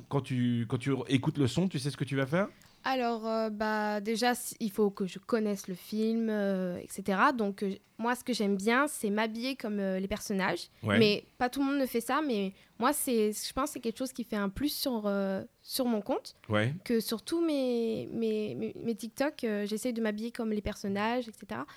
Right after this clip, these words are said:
Speaker 2: Et donc, euh, déjà, il y a ça. Euh, et oui, euh, celui dans lequel je suis plus fière, c'est, euh, Le Monde de Ralph deux. C'était, c'est, c'est par rapport à la bande-annonce.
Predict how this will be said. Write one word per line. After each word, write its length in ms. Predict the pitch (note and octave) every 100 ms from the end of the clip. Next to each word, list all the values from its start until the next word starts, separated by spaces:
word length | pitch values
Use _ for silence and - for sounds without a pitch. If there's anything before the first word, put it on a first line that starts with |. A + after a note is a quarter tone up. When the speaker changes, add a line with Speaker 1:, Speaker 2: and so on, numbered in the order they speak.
| - - _ _
Speaker 2:
Et 120 | A3
donc, 320 | G#3 B3 B3
euh, 420 | A3+ G#3 G#3 G#3 G#3 A3+
déjà, 240 | G#3+ G#3
il 60 | G3+
y 40 |
a 60 | F3+
ça. 280 | - C4+ G4+ - - - _ _
Euh, 400 | G#3 G#3 G3+ G3+ G#3 _ G#3+ G3+ G#3 F#3 G#3 B3 _ _ _ _ _ _ _
et 200 | - B3+
oui, 260 | C4 C#4+ - - -
euh, 160 | G3+
celui 320 | G3 A#3+ C4+
dans 140 | A#3+ A3+
lequel 440 | A3+ A3+ A3 A#3+
je 40 | A3+
suis 100 | G#3+
plus 160 | A3+
fière, 320 | G3+ C4 C#4 C4+
c'est, 360 | - - G#3+
euh, 340 | G3+ G3 F#3+ G3 -
Le 100 | A3
Monde 200 | A3+ A#3
de 60 | A3
Ralph 380 | G#3 G#3+ G#3+ A3
deux. 300 | G3 A#3+ E4+ A4
C'était, 320 | A3+ A3+ A#3
c'est, 160 | A3 A#3
c'est 100 | A#3
par 140 | B3
rapport 160 | B3 C4+
à 40 |
la 100 | A3+
bande-annonce. 640 | G#3 C#4 A3+ A#3 - -